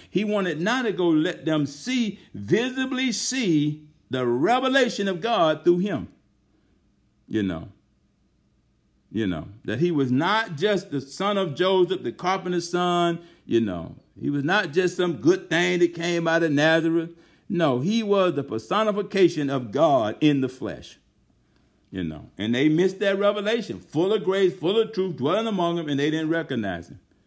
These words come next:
Just like people do today. They got every kind of conceivable thing they wanna call Jesus and deny his deity. And we went over some of those names. They call him,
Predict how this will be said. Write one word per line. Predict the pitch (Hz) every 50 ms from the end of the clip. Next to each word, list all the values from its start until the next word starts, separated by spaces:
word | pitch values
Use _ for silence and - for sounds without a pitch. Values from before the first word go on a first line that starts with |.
| _ _ _ _ _ _ _ -
Just | 90 123 139 156 151
like | 147 156 156 147 143 -
people | 165 156 139 151
do | 135 143 143
today. | 139 131 117 113 87 76 87 -
They | - 113 131
got | 123 127 113 107 - -
every | - 180 190 185 180 185
kind | - 180 170 170 165
of | -
conceivable | 143 120 120 - 160 170 170 165 143 151 147
thing | 151 160 160 160 156
they | 156 160
wanna | 156 151 151 151 147
call | 143 - 151 139 127 120 113
Jesus | 101 113 139 127 95 90 87 85 -
and | 110 113 104
deny | 110 107 104 107 120 127
his | 127 127 120
deity. | - - 107 95 85 - - 95 - - _ _ _ _ _
And | - 92 107
we | 113 127
went | 131 135 131 131
over | 131 131 127
some | 127 127 135 131 131
of | 123
those | 123 127 123 127 117 113
names. | 120 117 120 123 123 120
They | 117 120 120
call | 117 - 135 120 117 117 117
him, | 117 117 117 113